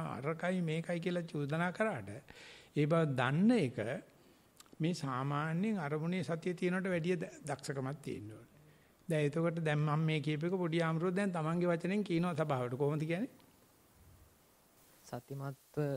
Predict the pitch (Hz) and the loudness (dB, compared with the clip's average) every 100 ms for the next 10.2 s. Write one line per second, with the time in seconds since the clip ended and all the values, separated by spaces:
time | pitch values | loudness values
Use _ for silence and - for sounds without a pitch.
0 | - _ _ - - 123 - 139 139 139 | -4 _ _ -20 -16 -16 -8 -6 -6 -6
1 | 135 127 127 131 147 214 - _ _ _ | -6 -6 -6 -4 -4 -8 -14 _ _ _
2 | _ - 139 123 - - - _ _ _ | _ -18 -14 -14 -14 -18 -20 _ _ _
3 | _ 151 143 151 139 147 151 151 139 123 | _ -2 0 0 -2 0 0 0 0 0
4 | 135 147 143 165 - 143 135 - 143 139 | 0 0 0 0 -2 -4 -2 -2 -4 -2
5 | 139 147 143 131 139 143 143 143 156 165 | 0 0 0 -2 -2 -2 0 0 0 -2
6 | - 143 139 135 139 143 147 151 156 156 | -6 -4 -2 0 0 0 0 -2 -2 -2
7 | 156 151 - - _ - 139 139 147 151 | 0 -2 -4 -20 _ -6 -2 0 0 0
8 | 135 127 127 190 - _ _ _ _ _ | -2 -4 -6 -8 -10 _ _ _ _ _
9 | - 139 135 135 139 165 170 165 - - | -6 0 2 2 4 6 6 4 -2 -2
10 | 147 | 2